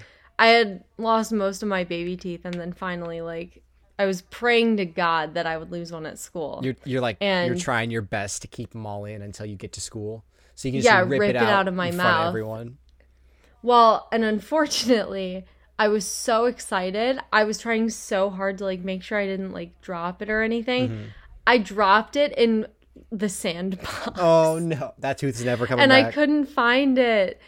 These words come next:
Speaker 1: So I had to go, I went to the office and they gave me, like, the little envelope anyways.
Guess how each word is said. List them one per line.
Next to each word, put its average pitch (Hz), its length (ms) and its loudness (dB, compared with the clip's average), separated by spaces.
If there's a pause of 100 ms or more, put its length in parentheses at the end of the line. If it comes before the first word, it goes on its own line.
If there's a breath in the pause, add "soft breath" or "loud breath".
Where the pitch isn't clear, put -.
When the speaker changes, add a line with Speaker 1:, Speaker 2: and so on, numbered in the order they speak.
(120 soft breath)
Speaker 1:
So 269 160 4
I 269 80 10
had 277 200 6
to 294 80 0
go, 269 120 4
I 247 180 4
went 269 200 4
to 269 60 -4
the 254 100 0
office 208 440 2
and 208 100 -2
they 190 80 -4
gave 196 240 0
me, 214 220 0
like, 185 280 -4
the 196 100 -4
little 190 220 0
envelope 185 460 -2
anyways. 175 840 -6